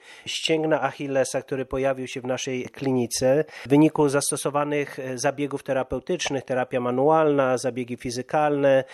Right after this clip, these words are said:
ćwiczenia, stopniowo się poprawiał, mimo że jest to trudny, e, problem do leczenia. I w pewnego dnia powrócił do nas, e, skarżąc się na jak gdyby odnowienie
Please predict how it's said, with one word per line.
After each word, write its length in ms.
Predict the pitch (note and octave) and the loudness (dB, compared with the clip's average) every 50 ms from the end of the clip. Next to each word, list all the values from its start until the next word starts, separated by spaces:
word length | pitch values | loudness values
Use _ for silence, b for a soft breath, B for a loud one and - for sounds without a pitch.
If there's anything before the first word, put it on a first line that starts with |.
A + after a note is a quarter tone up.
| B B B B B | B B B B B
ćwiczenia, 760 | - - - D#3+ D3 - D#3 B2+ A#2 A#2 A#2+ B2 D3 F3+ F3+ - B B B B B B - | -8 -8 -6 -6 -2 0 2 2 2 2 2 2 2 2 0 0 B B B B B B -6
stopniowo 460 | - - D#3+ D3 - D#3 D#3+ E3 F3 | -2 0 0 0 2 2 2 2 2
się 140 | - - D3 | 0 -2 -2
poprawiał, 760 | - - C#3+ - D3 C3+ A2+ A2 G#2+ A#2 B2 C3+ D#3+ F#3 G3 | -2 -4 -4 0 0 0 0 0 -2 -2 -2 0 0 0 0
mimo 280 | G3 G3 F3+ F3 F3 E3 | 0 0 2 4 4 4
że 120 | D#3+ E3 | 4 4
jest 180 | D#3 D#3 D3+ - | 4 2 2 2
to 100 | D#3+ C#3+ | 0 -2
trudny, 600 | - - F3 F3+ D#3+ C#3+ C3 C3 B2+ B2 B2 A#2+ | 0 2 2 2 2 4 4 6 6 6 4 2
e, 80 | B2+ A#2+ | 0 -2
problem 440 | - - C#3 C3 B2 B2 B2 A#2+ A2+ | 2 4 4 4 4 4 0 0 0
do 300 | B2+ A#2+ A#2 A#2+ A#2+ A#2 | 0 2 2 2 0 2
leczenia. 640 | B2 B2+ A#2+ - - A2 G#2 G2+ A2+ A#2+ D3+ F#3+ G3 - - | 0 0 0 0 -2 -4 -4 -2 0 2 2 2 0 -2 -4
I 80 | D3 | -6
w 60 | - - | 0 2
pewnego 460 | - E3 E3 F#3 G#3+ A#3 A3+ G#3+ F#3+ | 4 6 6 6 6 8 8 6 6
dnia 480 | D#3+ D#3+ D#3+ E3 E3 E3 E3 E3 D#3+ B2 - | 6 4 4 6 6 6 4 4 2 0 -2
powrócił 920 | - D#3+ D3 C3 C3+ D3 E3+ F3+ F3 - - F3 E3 D#3+ D#3+ D#3 C3 C3+ C#3 | -2 -2 -2 0 0 0 0 0 -2 -2 -2 0 2 2 4 4 2 2 2
do 200 | C3 D3 D3+ D#3 | 2 4 4 6
nas, 260 | D#3 D3+ D3 D3 C#3+ - - - C3+ | 6 6 6 4 4 0 -4 -4 -4
e, 120 | C3+ C3+ | -4 -2
skarżąc 440 | - - - D3+ C#3+ C#3 D3+ C#3+ C3 | -2 0 0 2 2 4 2 0 0
się 200 | - - D3+ C#3 | 0 0 0 2
na 380 | C#3 C3+ C3+ C3+ C3+ C#3+ D3 | 2 4 4 4 4 4 2
jak 200 | C#3 C#3+ D#3 D3+ | 2 0 -2 -4
gdyby 240 | D3+ D#3+ D3+ D#3+ - | -2 -2 -2 -2 -2
odnowienie 300 | - D#3 C#3+ C#3+ D3+ D3+ | -2 -2 -2 0 0 0